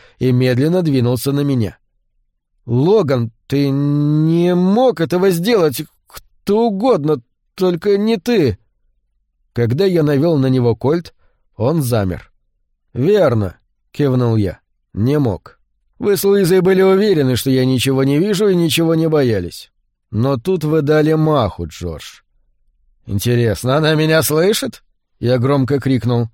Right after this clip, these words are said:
«Ты меня слышишь, Луиза?» Рот Паркера искривился.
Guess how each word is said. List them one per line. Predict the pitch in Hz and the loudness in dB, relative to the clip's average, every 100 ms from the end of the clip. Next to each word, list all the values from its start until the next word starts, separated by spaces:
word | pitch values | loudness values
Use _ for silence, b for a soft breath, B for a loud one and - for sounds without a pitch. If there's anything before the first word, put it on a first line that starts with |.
| B B B B B B | B B B B B B
«Ты | - 214 | -2 2
меня | 240 247 240 226 | 4 4 4 4
слышишь, | 220 226 269 311 311 220 | 4 2 4 2 0 2
Луиза?» | 214 214 226 285 233 196 180 160 _ _ _ _ _ _ | 4 4 4 2 2 4 2 0 _ _ _ _ _ _
Рот | 85 104 156 - | -6 -2 -2 -2
Паркера | 120 123 120 143 151 | 0 0 2 0 0
искривился. | - 165 151 98 - 113 | 0 -2 0 -2 -6 -10